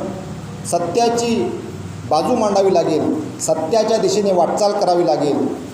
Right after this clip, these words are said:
आणि जो सत्याच्या दिशेने वाटचाल करतो, खरं जगापुढे मांडतो, तोच सनातन धर्माच्या मार्गावर चालतो. आणि त्यालाच म्हटलं गेलेलं आहे सत्याला, "एस धम्मो सनातनो."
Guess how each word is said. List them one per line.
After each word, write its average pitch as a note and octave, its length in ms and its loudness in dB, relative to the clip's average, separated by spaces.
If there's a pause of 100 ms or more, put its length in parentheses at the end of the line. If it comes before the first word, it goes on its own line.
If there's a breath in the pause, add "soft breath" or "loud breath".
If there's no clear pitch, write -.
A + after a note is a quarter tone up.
(140)
आणि F3+ 100 0
जो A3+ 120 2
सत्याच्या C#4 600 2
दिशेने C4+ 320 2
वाटचाल A#3 420 2
करतो, G#3 500 0 (680)
खरं A#3+ 260 4
जगापुढे A#3+ 520 2
मांडतो, A3+ 640 4 (960)
तोच C#4 200 6 (500)
सनातन A#3 560 2
धर्माच्या G#3+ 500 2
मार्गावर F#3 520 2
चालतो. D3 320 0 (460)
आणि C3 140 -6
त्यालाच A#3 280 2
म्हटलं A3+ 360 0
गेलेलं G#3 260 2
आहे G3 140 4
सत्याला, G3 800 0 (240)
"एस A3+ 420 4
धम्मो A#3 460 2
सनातनो." G3 800 0